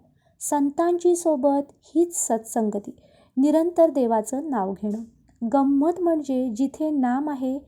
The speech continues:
तिथे सत्संगती आणि भगवंत आपोआप येतात. जसं वासरू पुढे नेलं की गाय पाठीमागून येतेच, तसं नाम घेतलं की भगवंताला मागं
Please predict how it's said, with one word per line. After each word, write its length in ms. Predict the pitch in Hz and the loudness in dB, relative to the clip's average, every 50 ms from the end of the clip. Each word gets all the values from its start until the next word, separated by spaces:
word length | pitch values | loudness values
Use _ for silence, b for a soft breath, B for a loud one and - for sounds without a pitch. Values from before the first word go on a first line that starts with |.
| b b b b - | b b b b -6
तिथे 240 | 285 285 - 339 330 | -4 -2 -2 -2 -4
सत्संगती 920 | - - 277 277 277 - - 320 285 277 285 285 285 294 294 311 320 - - | -2 -4 -4 -4 -4 -4 -4 -2 0 2 0 0 0 0 -4 -4 -6 -8 -6
आणि 140 | 262 285 294 | -4 -4 -4
भगवंत 580 | 247 262 254 214 226 214 247 254 277 269 - 226 220 - - | -2 -4 -4 -4 -4 -4 -4 -4 -4 -2 -2 -4 -4 -2 -2
आपोआप 440 | 254 247 247 - 254 247 254 254 240 | -4 -2 0 0 0 0 0 -2 -2
येतात. 340 | 208 202 202 - - - - - B B B B B B B B | -4 -4 -4 -6 -8 -10 -12 -16 B B B B B B B B
जसं 460 | 247 339 339 330 - - 339 339 330 320 - | 2 2 2 2 2 2 2 2 2 2 0
वासरू 460 | 233 262 254 240 240 - 311 320 330 | 0 0 0 0 -2 -2 0 0 0
पुढे 320 | 320 330 311 302 294 285 | 2 2 2 2 2 2
नेलं 380 | 285 302 311 330 311 262 220 - 247 - - | 2 0 0 0 0 0 -2 -2 -4 -6 -8
की 100 | 254 254 | -6 -4
गाय 260 | 214 240 240 240 269 | -2 0 0 0 -2
पाठीमागून 720 | 277 - 240 220 226 - 254 262 254 262 233 233 254 277 | -2 -2 -2 -2 -2 -2 -2 0 0 0 0 0 -2 -2
येतेच, 440 | 302 240 208 - - 247 - - - b b b b b b b b 330 | -2 -4 -4 -6 -8 -12 -12 -12 -16 b b b b b b b b 2
तसं 340 | 330 330 339 330 320 311 | 4 4 2 0 0 0
नाम 300 | 269 240 240 262 294 320 | 0 0 -2 -2 -4 -4
घेतलं 380 | 302 302 302 294 294 - 285 277 | -4 -2 -4 -4 -4 -4 -4 -4
की 300 | 277 277 269 269 277 262 - | -2 -2 -4 -4 -4 -4 -4
भगवंताला 680 | 247 254 208 220 247 285 320 339 - 339 311 302 311 | -4 -6 -4 -4 -4 -4 -4 -4 -4 -4 -2 -2 -2
मागं 420 | 311 302 302 302 254 214 208 233 | -4 -4 -6 -6 -4 -4 -6 -6